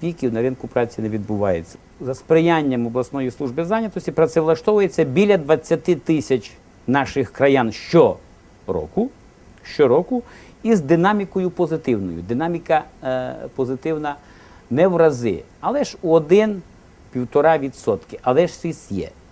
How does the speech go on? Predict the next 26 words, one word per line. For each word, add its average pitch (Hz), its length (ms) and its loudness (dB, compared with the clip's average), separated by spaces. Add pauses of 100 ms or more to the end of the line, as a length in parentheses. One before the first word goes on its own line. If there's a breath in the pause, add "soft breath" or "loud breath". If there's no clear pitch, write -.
(100)
Це - 140 -2
є 151 100 4
перше, 143 440 0
що - 120 -14
я 80 60 -12
хочу. 76 220 -14
Друге, 202 380 2
я 156 100 2
хочу 113 240 -6
сказати, 92 460 -12 (440 soft breath)
що 120 120 -6
ринкоутворюючих 170 720 -2
підприємств 175 600 -6
у 147 80 -6
нас 123 360 -2 (200)
є 123 120 -2
не 127 100 -6
так 135 220 -2
багато, 139 420 -2
і - 20 -4
більшість 120 480 -10
їх 120 80 -14
працює 123 320 -4
на 117 100 -4
давальницькій 120 540 -4
сировині. 170 500 -4